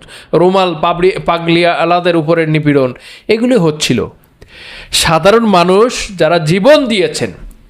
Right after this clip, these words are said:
তারা কেউ কোনো মন্ত্রীর ছেলে না, কোনো রাজনৈতিক বড় নেতার ছেলে না, তারা সাধারণ মানুষ, কোনো দলই করে না তারা। আল্লাহ তাদের মধ্যে এমন একটি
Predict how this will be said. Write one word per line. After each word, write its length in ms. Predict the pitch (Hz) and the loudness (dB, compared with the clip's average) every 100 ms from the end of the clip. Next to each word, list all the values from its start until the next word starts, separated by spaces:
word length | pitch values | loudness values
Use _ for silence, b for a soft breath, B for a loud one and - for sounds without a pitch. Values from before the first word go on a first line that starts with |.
| _ b b b b b | _ b b b b b
তারা 380 | - 156 190 185 - | -4 0 -2 -4 -14
কেউ 260 | - 220 233 | 0 4 4
কোনো 240 | 226 220 | 2 0
মন্ত্রীর 440 | 190 185 175 208 196 | 2 0 0 -6 -4
ছেলে 240 | 214 220 | 0 0
না, 120 | 220 | 0
কোনো 240 | 214 190 170 | -2 -2 0
রাজনৈতিক 540 | 156 156 160 170 165 | 0 0 0 0 0
বড় 200 | 147 147 | 0 0
নেতার 320 | 139 143 196 | -2 -2 -2
ছেলে 280 | 196 202 208 | 0 0 0
না, 140 | 208 208 b b b - | 0 -4 b b b -4
তারা 180 | 165 175 | -2 -2
সাধারণ 440 | - 196 208 185 | -4 -2 -2 -2
মানুষ, 480 | 123 95 76 - - - | -4 -6 -8 -14 -20 -4
কোনো 220 | 208 233 | -2 0
দলই 360 | 196 208 302 311 | 0 2 2 2
করে 280 | 269 170 123 | -2 -2 -4
না 80 | |
তারা। 200 | 107 87 - - _ _ _ _ _ _ _ B B B B - | -8 -12 -14 -20 _ _ _ _ _ _ _ B B B B -6
আল্লাহ 260 | 165 208 | 0 0
তাদের 280 | 208 202 214 | 0 0 0
মধ্যে 240 | 226 220 | 0 0
এমন 320 | 233 196 220 240 | 0 0 2 0
একটি 640 | 226 - 233 240 247 | -2 -4 -2 -2 -6